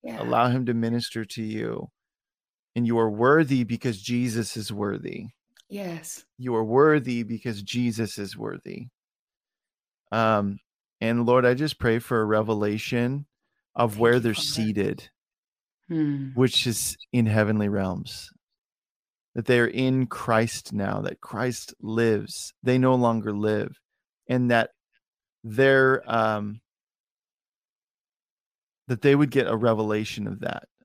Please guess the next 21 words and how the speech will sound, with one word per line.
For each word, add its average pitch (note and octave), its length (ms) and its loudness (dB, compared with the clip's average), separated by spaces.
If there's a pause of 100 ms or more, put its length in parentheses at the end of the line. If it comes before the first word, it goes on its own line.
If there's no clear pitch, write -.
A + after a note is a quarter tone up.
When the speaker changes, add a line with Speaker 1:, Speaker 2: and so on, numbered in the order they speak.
(120)
Speaker 2:
of A2+ 200 0
that A2 220 -2
place, - 540 -6 (120)
and B2 100 0
that A2+ 100 -2
they C3 80 2
Speaker 1:
Thank D3 80 6
Speaker 2:
would D3+ 100 6
Speaker 1:
you, A#2 40 -8
Speaker 2:
begin C3+ 220 0
Speaker 1:
Lord. A#2 60 -4
Speaker 2:
to - 140 -4
operate A2 800 -2 (280)
from A#2 420 2
that - 240 -4
place. - 360 -4
Speaker 1:
Yes. F3 840 2 (580)
Speaker 2:
In E3+ 80 -16 (140)
Speaker 1:
Yes. G#2+ 80 -4
Speaker 2:
Jesus' A#2 540 -4
name. G2+ 460 -6